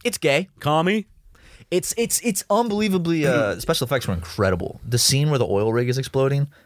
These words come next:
Speaker 1: like, one of the best explosion scenes I've ever seen in a movie. Have you seen the explosion scene?
Speaker 2: No, I haven't seen anything
Speaker 1: It's
Speaker 2: of it.
Speaker 1: fucking insane.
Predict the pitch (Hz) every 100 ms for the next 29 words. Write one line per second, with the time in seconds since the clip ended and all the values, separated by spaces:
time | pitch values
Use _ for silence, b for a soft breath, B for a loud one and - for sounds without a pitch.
0 | b 104 104 107 98 101 98 104 - 98
1 | 95 92 95 90 92 - 92 87 87 80
2 | 82 110 - 147 120 107 101 123 131 156
3 | 160 - - 117 143 107 135 127 117 90
4 | 113 - 127 127 - - 143 135 120 101
5 | 92 95 82 98 90 82